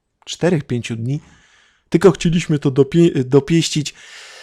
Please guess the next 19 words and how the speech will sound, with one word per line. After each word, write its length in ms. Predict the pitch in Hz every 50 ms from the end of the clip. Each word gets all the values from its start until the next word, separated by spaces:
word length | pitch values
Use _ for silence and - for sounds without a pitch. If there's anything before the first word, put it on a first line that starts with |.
| - - -
E, 160 | - 127 123 120
jeszcze 440 | 123 139 151 143 - - - 139
do 100 | 127 131
tego 280 | - - 135 127 131 131
musimy 380 | 127 127 - - 135 131 131 120
zmienić 400 | 117 127 135 131 131 123 - -
trochę 580 | - 127 123 - - - 123 120 120 117 -
symbol, 480 | - - - 147 139 135 135 135 131 -
ale 180 | - 120 123
ja 100 | 127 123
już 200 | 120 120 - -
naprawdę 680 | 131 123 - - - 120 117 117 113 120 117 113 113 -
obecnie 840 | 123 117 117 123 117 117 - - - 117 113 113 110 113 117 120 - _ _ _ _ _ _ _ _ _ _ _ _ -
jestem 320 | 117 117 - - 120 113
trzy 220 | 113 - - 127
doby 260 | 117 127 120 110 117 117
non-stop 640 | 117 120 120 117 - - - 123 113 - _ - - 120 120 127
przy 200 | - - - 123
kompie. 800 | - - 120 123 120 113 - - 120 117 113 110 113 117 117